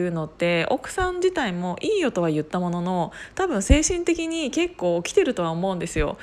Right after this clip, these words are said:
応援しようと思っていても、応援しようと思うからこそ余計に考えてしまうことっていうのがあると思うから、いつもだったら起こらないことを起こってしまうきっかけっていうのって、きっとそういうところにあると思っていて、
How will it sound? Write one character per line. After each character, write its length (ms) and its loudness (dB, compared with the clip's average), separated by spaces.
応 240 0
援 120 -2
し 120 0
よ 120 2
う 40 -4
と 100 -4
思 200 -2
っ 20 -4
て 160 -4
い 80 -2
て 140 -2
も、 300 0
応 200 0
援 140 -4
し 120 -2
よ 140 0
う 60 -6
と 80 -2
思 320 0
う 40 -6
か 140 -2
ら 140 -2
こ 160 -4
そ 320 0
余 140 -2
計 240 -2
に 200 -2
考 300 -2
え 80 -2
て 80 -8
し 100 -6
ま 180 -2
う 60 -6
こ 120 -2
と 100 0
っ 40 -4
て 120 -6
い 40 -2
う 40 -4
の 100 -6
が 140 -4
あ 80 2
る 100 -4
と 100 -4
思 220 -4
う 40 -6
か 140 -6
ら、 300 4
い 100 2
つ 120 2
も 100 0
だ 120 2
っ 80 -8
た 120 0
ら 360 2
起 100 -2
こ 120 0
ら 120 0
な 140 0
い 60 -2
こ 120 -2
と 140 -2
を 440 2
起 60 2
こ 120 -2
っ 40 -4
て 120 -2
し 120 -6
ま 160 -2
う 60 -4
き 140 -4
っ 40 -2
か 160 -6
け 100 -2
っ 40 -2
て 160 -4
い 60 0
う 100 -2
の 120 -4
っ 40 -12
て、 300 2
き 120 -2
っ 60 -2
と 120 0
そ 180 2
う 40 4
い 80 4
う 60 2
と 120 -2
こ 100 0
ろ 80 0
に 120 -4
あ 100 0
る 80 -2
と 120 -6
思 180 -4
っ 40 -6
て 180 -6
い 100 -6
て、 440 0